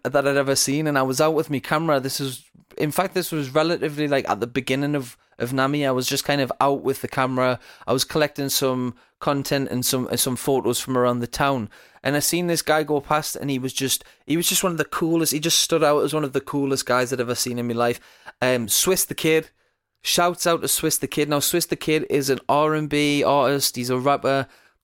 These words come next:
Um, really, really cool, down-to-earth guy, and I do believe that he's gonna go far in what he does. But one of the things that really stood out for me after I'd met him and, w-, you know, I'd posted him up on the socials and we'd started to speak,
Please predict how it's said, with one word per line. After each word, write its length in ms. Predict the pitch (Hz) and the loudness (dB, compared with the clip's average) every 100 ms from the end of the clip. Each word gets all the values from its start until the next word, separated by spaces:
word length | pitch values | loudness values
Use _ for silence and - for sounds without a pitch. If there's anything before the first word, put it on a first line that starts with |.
| - | -2
Um, 480 | 123 123 120 120 113 _ | 0 2 0 -2 -6 _
really, 420 | - 127 151 147 143 | -8 -2 0 2 0
really 460 | 139 139 135 127 | 2 0 0 -4
cool, 360 | - - 143 143 | -6 -2 0 2
down-to-earth 520 | 135 135 135 98 127 | 2 0 0 0 0
guy, 220 | - 131 | 0 2
and 140 | 123 117 | 2 0
I 40 | |
do 240 | 113 135 127 | 0 0 0
believe 300 | 127 131 120 | 0 0 0
that 140 | 117 | 0
he's 160 | 117 113 | 0 -2
gonna 200 | 127 123 | -4 -2
go 140 | 117 | -2
far 480 | 113 - 127 127 110 | -2 0 2 4 2
in 100 | 127 | 0
what 140 | 120 | 0
he 60 | 107 | 0
does. 260 | 120 131 | 0 -2
But 200 | 131 117 | 0 -4
one 220 | 113 147 170 | 0 0 0
of 140 | 151 | 0
the 80 | 143 | -4
things 360 | - 156 147 | -2 -2 -2
that 140 | 127 107 | -2 -2
really 240 | 139 135 | 0 0
stood 240 | 127 - 131 | -2 0 0
out 140 | 127 | 0
for 140 | - | 0
me 240 | 127 135 - - | 0 -2 -2 -2
after 440 | 143 - - 139 | -4 -4 -2 0
I'd 120 | 131 123 | 0 0
met 240 | 139 - | -2 0
him 220 | 135 135 - - _ - | -2 -2 -6 -14 _ -10
and, 340 | - 131 131 120 - | -2 0 0 -4 -4
w-, 180 | 127 - | -4 -2
you 80 | |
know, 100 | 135 | 0
I'd 140 | 123 120 | 0 0
posted 420 | 160 147 135 131 | 0 0 -2 -2
him 120 | 139 | -2
up 120 | 131 | 0
on 100 | - | 0
the 60 | 127 | 0
socials 640 | 123 135 127 127 120 120 | 0 0 0 0 0 0
and 200 | 120 117 - - _ | -2 -4 -8 -20 _
we'd 140 | 127 | -2
started 420 | - - 147 139 123 | 0 2 2 2 -2
to 80 | |
speak, 460 | 120 - 160 120 - | -2 0 0 -2 -4